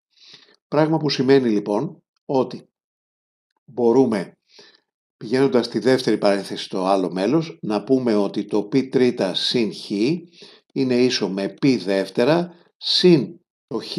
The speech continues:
πλην π έκτα. Και επειδή ακριβώς θέλουμε εδώ να σχηματιστεί το ημίτονο του π τρίτα συν χ, από αυτή την ισότητα μπορούμε να συμπεράνουμε ότι το ημίτονο του π τρίτα συν χ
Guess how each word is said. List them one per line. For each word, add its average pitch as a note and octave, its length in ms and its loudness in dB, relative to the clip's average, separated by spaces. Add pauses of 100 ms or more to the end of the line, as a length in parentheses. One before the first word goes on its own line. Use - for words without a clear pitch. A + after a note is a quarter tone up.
(100)
πλην G#2 300 -2
π - 40 -10
έκτα. F2+ 440 -6 (220)
Και C3 140 -2
επειδή A#2+ 420 2
ακριβώς B2 640 2
θέλουμε B2+ 460 0
εδώ A2 260 2
να A2+ 160 -2
σχηματιστεί A2 680 -2
το A2+ 160 0
ημίτονο G#2+ 640 0
του - 160 -10
π - 40 -20 (420)
τρίτα G#2+ 380 -2
συν G2 280 -6
χ, - 120 -16 (640)
από B2 200 0
αυτή E3 260 4
την C3 180 0
ισότητα A#2 760 0
μπορούμε C3+ 320 4
να B2+ 160 -2
συμπεράνουμε A2+ 640 4
ότι F#2+ 320 -4
το G2 180 -2
ημίτονο G2 800 -4 (640)
του G#2+ 180 -12
π - 100 -4 (200)
τρίτα A#2+ 600 0
συν A2+ 460 -2
χ - 160 -14